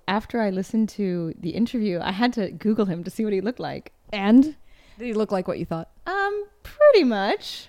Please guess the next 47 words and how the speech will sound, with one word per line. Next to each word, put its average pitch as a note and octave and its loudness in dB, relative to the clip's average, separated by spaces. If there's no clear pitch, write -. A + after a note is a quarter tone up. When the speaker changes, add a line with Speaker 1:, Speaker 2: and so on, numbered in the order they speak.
Speaker 1:
Um, C#4 2
you F#4 0
know, D4 4
I A#3+ 4
mean, C4 4
he C#4+ 4
would B3+ 0
be A#3+ 2
of G#3+ -2
a A3 0
certain F#3+ -6
age, F3+ -6
having F#3 0
been F#3 0
a F3 -2
young F3 -4
man E3+ -6
in E3+ -6
the E3+ -6
seventies, E3+ -6
as G3 -6
he G3 -6
says. G3+ -8
But E4+ -2
yeah, G#4 4
I G#3+ 4
mean, A3 2
I A3 -2
just, A3+ -4
I G3+ -4
don't C4+ -2
know. A3 -4
He F#3+ -4
just A#3+ -8
was, A3+ -6
seemed B3+ 0
very G#3+ 0
fascinating E3+ -6
to - -14
me. D#3 -12
Speaker 2:
Yeah, F#3+ -18
yeah. G3 -6
It's - -20
so G#3+ 2
interesting G3+ -4
when F#3 0
you F3 0